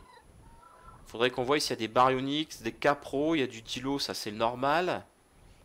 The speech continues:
Ah, du Karkinos, regardez. Donc ah, ils nous, les développeurs le disent, hein, il y a, euh, toutes les créatures de, de Scorched et d'Aberration. Donc on peut les trouver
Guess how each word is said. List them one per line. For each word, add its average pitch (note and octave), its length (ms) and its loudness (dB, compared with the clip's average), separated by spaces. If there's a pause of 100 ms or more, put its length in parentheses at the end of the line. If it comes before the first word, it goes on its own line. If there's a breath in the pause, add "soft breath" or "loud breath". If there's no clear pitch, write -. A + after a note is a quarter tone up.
(440)
Ah, B3 300 10
du C#3 140 0
Karkinos, A#3+ 500 8
regardez. F3 460 8 (560 loud breath)
Donc B2+ 120 0
ah, F#3+ 200 12
ils E3 100 6
nous, D#3 380 4
les D3 120 2
développeurs F3 400 6
le D3 120 4
disent, F#3 240 0
hein, F#3 120 6
il D#3+ 100 -2
y C3 80 4
a, F3 240 10
euh, A2+ 80 4
toutes - 180 -10
les F#3+ 80 4
créatures D#3 400 0
de, B2 160 4
de G#2 160 -6
Scorched C#3+ 420 0
et C#3 60 2
d'Aberration. C3 580 4
Donc D3 160 -4
on B2+ 80 0
peut G3+ 140 -4
les G3+ 100 0
trouver F#3+ 400 0